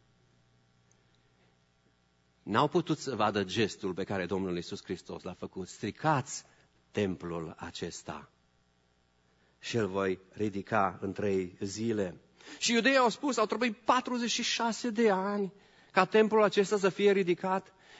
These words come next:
Templul, construcția la templu a început în anul douăzeci sau unii spun nouăsprezece înainte de Hristos.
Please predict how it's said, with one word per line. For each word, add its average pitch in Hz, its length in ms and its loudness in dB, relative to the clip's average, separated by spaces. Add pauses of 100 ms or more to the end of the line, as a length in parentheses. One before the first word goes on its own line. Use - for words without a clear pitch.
(140)
Templul, 220 480 6
construcția 208 560 2
la 180 140 6
templu 196 300 4
a - 20 4
început 185 520 0 (300)
în 165 160 2
anul 170 340 4
douăzeci 151 480 4
sau 147 180 2
unii 156 140 4
spun 147 340 2
nouăsprezece 143 880 2 (360)
înainte 139 440 4
de 135 180 2
Hristos. - 840 -6